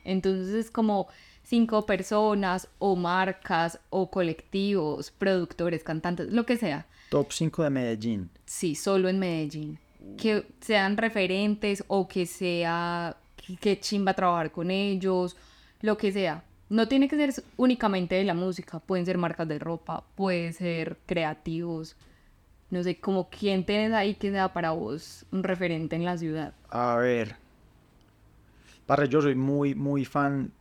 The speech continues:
Speaker 2: de Ryan Castro porque lo conocí y me parece una persona diez, de diez.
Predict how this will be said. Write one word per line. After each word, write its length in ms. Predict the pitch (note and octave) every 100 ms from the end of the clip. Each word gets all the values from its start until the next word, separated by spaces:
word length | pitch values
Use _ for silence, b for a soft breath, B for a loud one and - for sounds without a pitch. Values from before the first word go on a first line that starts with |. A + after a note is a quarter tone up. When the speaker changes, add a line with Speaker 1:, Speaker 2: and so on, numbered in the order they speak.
| _ -
Speaker 2:
de 520 | A2+ C3+ C#3 C3 - - C#3+
Ryan 360 | A2 A2 G2+
Castro 640 | - B2+ A2+ - A2+ A2+ A2+ - - _ _ - - _ - - _ - - - -
porque 680 | A#2+ A#2+ - - A#2+ A#2+ - - _
lo 200 | A#2+ A2+
conocí 520 | - A2+ G#2 B2 C#3
y 40 | A#2+
me 140 | A2
parece 220 | A2 G#2+
una 160 | B2 A#2
persona 480 | A2 G#2+ A2 A#2 -
diez, 600 | - A2 A2+ F2+ - - -
de 280 | - A2 A2+
diez. 480 | A2+ A2+ F2 -